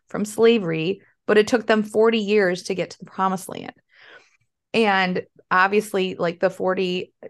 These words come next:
um, days of Lent represent,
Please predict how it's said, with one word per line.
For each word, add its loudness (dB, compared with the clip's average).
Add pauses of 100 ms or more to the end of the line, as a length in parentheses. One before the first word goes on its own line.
(120)
um, -2 (460)
days -2
of -4
Lent 0
represent, -4